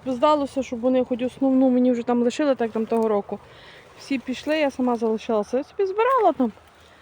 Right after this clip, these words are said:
до двадцять кілограм на день. Нормально було. По самий пік вже визбираний був. А цього року пік залишиться мені, друзі.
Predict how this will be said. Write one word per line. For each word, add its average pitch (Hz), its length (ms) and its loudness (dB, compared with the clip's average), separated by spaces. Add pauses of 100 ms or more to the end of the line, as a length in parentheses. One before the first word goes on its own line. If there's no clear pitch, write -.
(260)
до 233 60 -2
двадцять 220 340 0
кілограм 214 440 -2
на 214 100 -2
день. 175 300 -4
Нормально 247 600 0
було. 220 280 0 (1700)
По 254 100 2
самий 254 320 6
пік 285 320 2
вже 226 240 4
визбираний 175 680 0
був. 156 220 -12 (1120)
А 269 140 4
цього 311 400 2
року 320 600 2 (380)
пік 320 220 0
залишиться 285 580 0
мені, 262 320 -4
друзі. 202 380 -20